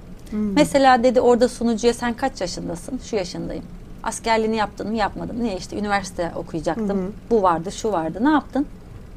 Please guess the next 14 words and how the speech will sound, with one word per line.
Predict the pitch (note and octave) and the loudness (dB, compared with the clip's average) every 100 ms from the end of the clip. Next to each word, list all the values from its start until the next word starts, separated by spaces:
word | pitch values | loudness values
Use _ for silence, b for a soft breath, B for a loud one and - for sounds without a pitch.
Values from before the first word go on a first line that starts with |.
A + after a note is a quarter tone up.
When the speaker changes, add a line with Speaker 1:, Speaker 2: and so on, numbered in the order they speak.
| - | 0
Speaker 2:
"Tecil | G#3+ G#3 A3 | 4 6 6
ettirdin, | F3+ - - D3 E3 - - - | 4 0 -8 -8 -10 -10 -18 -10
ötelettin." | G3 F#3+ G#3 F3+ F3+ F3 | -10 -6 -2 -2 -2 0
Niye? | C4+ | 2
Speaker 1:
Hı | |
hı. | |
Speaker 2:
Yapacak | D4+ F3 E3+ A3 | 2 2 -2 -4
işin | - G#3 F3+ | -6 -6 -6
var. | D#3+ - - - - - | -6 -10 -16 -16 -14 -6
Speaker 1:
Hı | |
hı. | F3+ F#3 G3 F3+ - B B B B B B - | -4 -4 -8 -12 -16 B B B B B B 4
Speaker 2:
İşte | B3+ - D4 | 6 6 2
aslında | - B3 - C4+ B3+ - | 4 0 6 8 8 8
ölüm | A#3 B3 G#3+ | 8 8 6